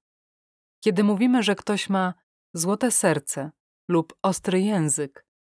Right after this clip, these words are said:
nie mamy na myśli dosłownego sensu tych określeń, lecz tworzymy ich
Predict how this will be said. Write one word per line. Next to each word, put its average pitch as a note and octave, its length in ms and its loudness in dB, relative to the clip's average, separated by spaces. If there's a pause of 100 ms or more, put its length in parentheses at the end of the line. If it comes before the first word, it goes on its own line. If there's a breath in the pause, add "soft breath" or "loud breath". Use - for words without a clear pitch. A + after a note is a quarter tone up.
(300)
nie F#3+ 120 2
mamy A3 220 4
na G3+ 120 2
myśli G#3 360 -2
dosłownego F#3+ 600 0
sensu G3 420 -2
tych D#3+ 200 -8
określeń, D3+ 640 -6 (400)
lecz F#3 260 0
tworzymy G#3 520 0
ich F#3+ 360 -6